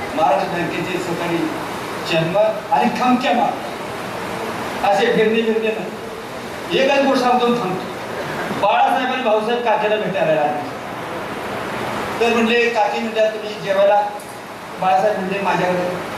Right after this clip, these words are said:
बाबासाहेब म्हणले, "माझ्याकडे आणा." म्हटलं, "साहेब, आमच्या आंब्याचं टमटम कधी येणार?" हे, उद्या गाडी पाठवा. बाळासाहेब म्हणले, "जेवायला जा." काकीने बाळासाहेबांना सांगितलं की, "तुम्ही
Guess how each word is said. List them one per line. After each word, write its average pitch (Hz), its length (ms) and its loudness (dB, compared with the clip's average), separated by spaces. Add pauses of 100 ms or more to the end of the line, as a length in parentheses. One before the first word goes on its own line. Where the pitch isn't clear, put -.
(120)
बाबासाहेब 170 360 2
म्हणले, 175 220 2
"माझ्याकडे 151 340 4
आणा." - 180 0 (1000)
म्हटलं, 190 200 2
"साहेब, 185 240 2
आमच्या - 260 4
आंब्याचं 160 300 2 (200)
टमटम 156 360 2
कधी 147 220 2
येणार?" 135 240 2 (1400)
हे, 220 280 2
उद्या 170 140 2
गाडी - 240 2
पाठवा. - 360 -2 (360)
बाळासाहेब 190 360 6
म्हणले, 196 180 2
"जेवायला 165 280 2
जा." 139 140 -2 (720)
काकीने 226 440 2
बाळासाहेबांना 254 680 2
सांगितलं 214 380 0
की, 262 280 -4
"तुम्ही 233 280 4